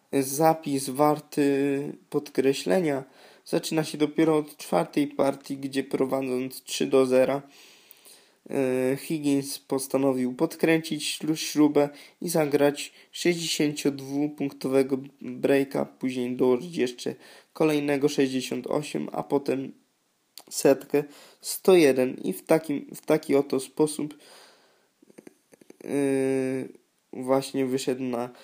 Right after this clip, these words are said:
sześciopunktowe prowadzenie. Potem do końca sesji pozostały tylko dwie partie,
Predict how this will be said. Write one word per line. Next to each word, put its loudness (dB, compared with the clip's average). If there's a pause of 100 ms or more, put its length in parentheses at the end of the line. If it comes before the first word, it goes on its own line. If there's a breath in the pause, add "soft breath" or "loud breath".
(100)
sześciopunktowe -2
prowadzenie. -2
Potem -2
do -2
końca -2
sesji -4 (400 loud breath)
pozostały 0
tylko -6 (540)
dwie 0
partie, -2